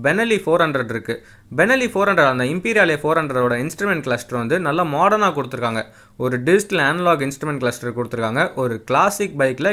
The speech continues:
கியர் பொசிஷன் இண்டிகேட்டரோட வர்ற அளவுக்கு நிறைய ஃபீச்சர்ஸ் கொடுத்துருக்காங்க. So, அந்த மாதிரி விஷயத்தை வந்து கிளாசிக் த்ரீ ஃபிஃப்டில கொஞ்சம் கொண்டு வந்திருந்தா செம்மையா இருந்திருக்கும். இப்போ என்ன சொல்றாங்க அப்படின்னா, Bluetooth எனேபிள்டா நாங்க வந்து ராயல் என்ஃபீல்டு பைக்ஸ்ல லான்ச் பண்ண போறோம் அப்படின்னு சொல்லியிருக்காங்க. So, அதை வந்து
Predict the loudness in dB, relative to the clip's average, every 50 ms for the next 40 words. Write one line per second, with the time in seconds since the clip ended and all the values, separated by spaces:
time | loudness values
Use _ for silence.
0 | -2 -2 -2 2 2 2 2 0 -2 -2 -2 -2 -4 -4 -4 -2 -2 0 0 0
1 | 0 2 2 2 2 2 2 0 0 0 0 -2 -2 -2 -2 0 2 2 2 2
2 | 2 0 0 -2 -2 -2 -2 -2 -4 -4 -4 -6 -6 -4 -4 -2 -2 -2 -4 -6
3 | -10 -16 -20 -20 -20 -20 _ _ -4 2 2 4 4 4 2 2 2 4 4 4
4 | 4 4 4 2 2 2 0 0 0 0 0 0 0 0 -2 0 2 2 2 2
5 | 2 0 -4 -4 -2 -2 0 0 -2 -4 -2 0 2 2 2 0 -2 0 0 0
6 | 0 0 0 0 -2 -2 -4 -8 _ _ -4 -4 -4 -2 0 -2 -2 -2 -2 0
7 | 2 2 0 0 -2 -4 -2 -2 0 0 0 0 0 -2 -4 -4 -4 -2 -2 -2
8 | -4 -8 -18 -20 -20 -12 _ -6 -2 2 2 2 4 2 2 0 0 0 2 2
9 | 2 2 2 2 2 2 0 0 2 2 2 2 0 0 2 2 0 0 0 0
10 | 0 0 0 0 2 2 2 2 2 0 -2 -2 -2 -2 -2 0 0 2 0 0
11 | -2 -6 -6 -4 0 2 2 2 2 0 -2 -2 -4 -4 -4 -2 -2 -2 -2 -4
12 | -4 -4 -2 -2 -2 -4 -4 -4 -4 -4 -4 -2 -2 -2 -2 -2 -2 -4 -4 -4
13 | -4 -4 -4 -2 -2 -2 -2 -4 -2 0 2 0 0 0 -4 -18 -20 -20 -20 -20
14 | _ -8 0 4 4 6 6 6 4 2 2 2 0